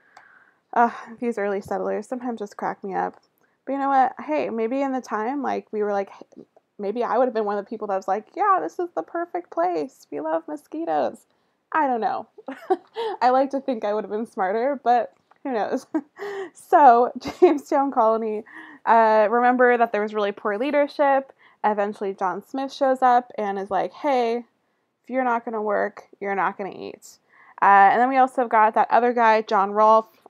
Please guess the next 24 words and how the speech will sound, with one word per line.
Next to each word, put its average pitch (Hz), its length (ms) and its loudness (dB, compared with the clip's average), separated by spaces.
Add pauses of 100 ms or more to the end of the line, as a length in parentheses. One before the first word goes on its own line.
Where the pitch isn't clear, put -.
<sighs> - 280 -20
I 185 100 -4
know, 156 180 -8
why 247 180 -6
do 262 60 -4
they 269 180 0
both 202 340 -4
have 208 200 -8
to - 60 -20
be 202 100 -12
named 185 280 -12
John? 175 400 -8 (680)
<sighs> - 300 -12
It - 40 -2
was 214 140 -4
a 208 40 -4
popular 185 400 -4
name, 101 220 -8
what - 140 -6
can 202 120 -10
I 180 100 -6
say? - 280 -8 (1040)
John 262 280 6
Rolfe, 233 300 6